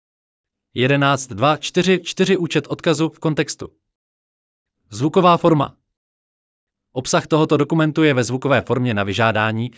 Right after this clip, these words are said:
kontaktní informace níže, v přiměřené lhůtě a způsobem odpovídajícím potřebám žadatele, dle toho, co nařizuje čtrnáct zákona.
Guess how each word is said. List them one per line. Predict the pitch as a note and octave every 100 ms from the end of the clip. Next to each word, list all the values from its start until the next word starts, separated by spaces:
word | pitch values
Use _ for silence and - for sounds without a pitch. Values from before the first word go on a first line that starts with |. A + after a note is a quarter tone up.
| _
kontaktní | A#2 B2 - A2
informace | A2 G#2+ D3 C#3 A2+
níže, | G#2 C3+ D3+ D#3+ _ _
v |
přiměřené | - G#3+ G3+ F#3 F3 E3
lhůtě | C#3+ D3+ E3
a | A2+ A2+
způsobem | - F3+ - F#3 E3+
odpovídajícím | C#3 D3+ D3 D3 C#3+ C3 C3+ A#2+
potřebám | B2+ - C3 A#2+ F#2+
žadatele, | A#2+ C#3 B2+ A#2 A#2 _ G#2+
dle | A2+
toho, | B2 D3+
co | D3+ A#2
nařizuje | G#2 B2 A#2+ A2+
čtrnáct | F2+ - D3 C#3+ C3+
zákona. | A2+ A#2 G#2 E2+